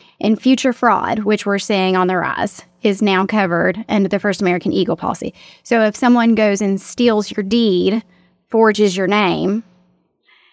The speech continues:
and then files that down at the county clerk's office, then your insurance, your owner's First American insurance policy will step in,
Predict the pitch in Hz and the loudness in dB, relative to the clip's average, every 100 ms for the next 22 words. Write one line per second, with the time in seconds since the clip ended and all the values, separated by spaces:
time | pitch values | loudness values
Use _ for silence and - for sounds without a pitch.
0 | _ - 208 202 196 285 381 262 190 - | _ 0 2 0 0 4 4 4 0 -4
1 | 165 - - 208 214 214 208 208 196 294 | -2 -2 -2 0 0 0 -2 -2 0 2
2 | 349 - 190 185 196 208 240 226 226 226 | 2 2 2 2 0 0 -4 0 2 4
3 | 277 - 262 269 240 220 202 - - 220 | 2 2 4 4 2 0 0 -2 0 -2
4 | - 240 247 226 208 196 - - - 233 | 2 4 6 4 2 -2 -10 -10 0 0
5 | 233 220 196 220 - 208 - 185 - 196 | 2 0 0 0 2 0 0 -2 -2 -2
6 | 175 - 185 180 185 - 240 220 214 202 | -2 -2 -2 -2 -6 -4 -2 0 0 0
7 | 196 196 | 0 -2